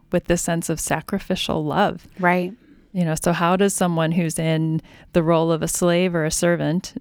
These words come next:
Speaker 1: and, you know, and we, I think, can fairly extend that to the way that we would view employees
Speaker 2: Absolutely.
Speaker 1: now, whether, you know, if someone who's being paid for work or if we're doing a volunteer job or, or just anyone who's in that role,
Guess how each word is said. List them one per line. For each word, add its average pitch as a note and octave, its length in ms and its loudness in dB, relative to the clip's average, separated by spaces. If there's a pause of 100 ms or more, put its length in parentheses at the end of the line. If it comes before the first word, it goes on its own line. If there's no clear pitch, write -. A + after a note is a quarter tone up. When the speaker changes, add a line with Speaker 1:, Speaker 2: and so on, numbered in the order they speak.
Speaker 1:
and, D#3+ 400 -2
you G#3 120 4
know, A#3 100 4
and A#3+ 100 2
we, D4+ 280 0
I G#3+ 60 2
think, A#3+ 240 2
can F#3+ 160 2
fairly F#3+ 480 0
extend F3+ 400 -2
that - 200 -2
to F3 120 -2
the E3 120 2
way E3 340 0 (140)
that D#3+ 180 0
we E3 160 0
would D#3 180 0
view D#3+ 240 2
employees E3 880 0
Speaker 2:
Absolutely. F3 640 -2
Speaker 1:
now, F3 600 2 (120)
whether, D#3+ 440 2
you E3+ 100 0
know, D3+ 120 2
if - 80 -6
someone E3 260 -2
who's D#3 120 -2
being D#3+ 180 -2
paid E3+ 280 -4
for E3 120 0
work G#3+ 340 2
or D3 140 0 (320)
if - 200 0
we're E3 160 2
doing F3 560 2
a D#3+ 40 -2
volunteer E3 580 2
job F#3+ 480 2
or, D3 220 0 (400)
or - 200 2
just - 220 0
anyone F#3+ 380 4
who's E3+ 200 0
in E3+ 120 2
that E3 160 0
role, E3 500 2